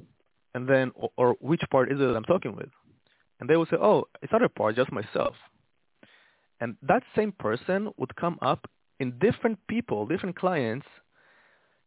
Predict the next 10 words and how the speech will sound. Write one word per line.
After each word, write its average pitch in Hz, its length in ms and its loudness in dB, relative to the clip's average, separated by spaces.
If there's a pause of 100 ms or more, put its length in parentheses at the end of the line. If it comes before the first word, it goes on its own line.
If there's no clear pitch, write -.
(220)
and 127 140 -2
that 196 120 4 (200)
completely 208 840 -4
contradicted 131 680 0 (140)
the 113 140 4
attachment 156 500 0
fi-, - 240 -2
the 127 120 -4
attachment 143 460 -2
theory. 185 340 -4